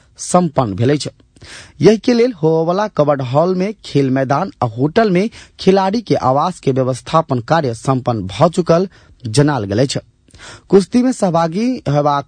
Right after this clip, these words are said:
मध्य नेपाल आ बांग्लादेश के खिलाड़ी जनकपुर धाम पहुंच चुकल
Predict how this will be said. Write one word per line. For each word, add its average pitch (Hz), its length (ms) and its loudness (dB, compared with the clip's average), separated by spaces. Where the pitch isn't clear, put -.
मध्य 165 420 2
नेपाल 190 440 2
आ 131 40 2
बांग्लादेश 139 580 -2
के 131 100 -2
खिलाड़ी 143 460 0
जनकपुर 147 500 0
धाम 123 280 -2
पहुंच 160 220 0
चुकल 185 340 0